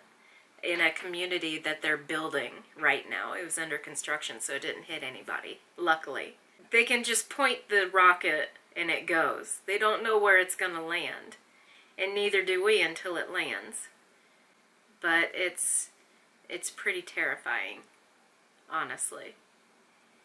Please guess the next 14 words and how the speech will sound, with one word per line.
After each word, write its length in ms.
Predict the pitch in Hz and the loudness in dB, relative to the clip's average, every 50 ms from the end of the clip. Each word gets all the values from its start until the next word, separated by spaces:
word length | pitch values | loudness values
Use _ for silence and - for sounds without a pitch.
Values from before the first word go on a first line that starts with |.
| _ _ _ _ _ _ _ _ _ - | _ _ _ _ _ _ _ _ _ -2
But 140 | 202 208 | 2 2
if 180 | 220 220 214 - | 2 2 2 2
you're 160 | 233 226 226 | 6 8 8
Israeli 680 | 220 220 214 214 214 196 190 196 208 226 233 226 214 | 8 8 6 4 6 6 8 8 6 4 2 2 0
and 120 | 202 196 190 | 0 0 -2
you 100 | 190 190 | -2 0
were 100 | 185 175 | -2 -2
born 520 | 165 160 165 175 180 190 202 214 220 226 240 - - | -2 -4 -6 0 2 2 2 2 0 -4 -8 -14 -18
here 480 | - - - 233 220 214 214 226 240 | -18 -14 -6 0 2 4 6 6 6
and 240 | 233 208 196 190 185 | 4 2 0 -2 -6
you've 380 | 180 180 180 180 175 170 - 151 | -4 -2 -2 -2 -2 -6 -14 -16
lived 500 | 147 156 160 175 180 190 196 185 175 170 | -14 -10 -4 -4 -2 -2 -2 -6 -6 -6
this 280 | 190 190 185 - - | -4 -2 -2 -2 -2
life 380 | 165 160 180 185 202 220 220 | 0 2 2 2 2 0 -4